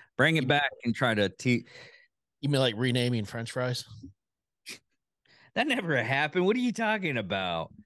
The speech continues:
Speaker 2: <laughs> Oh, freedom fries were absolutely not a thing at all.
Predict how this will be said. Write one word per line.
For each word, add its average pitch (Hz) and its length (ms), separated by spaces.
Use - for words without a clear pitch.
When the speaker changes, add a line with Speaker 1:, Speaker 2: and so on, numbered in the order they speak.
Speaker 2:
<laughs> 170 100
Oh, 160 920
freedom 147 320
fries 139 320
were 135 100
absolutely 143 720
not 175 320
a 151 80
thing 156 320
at 143 100
all. 131 460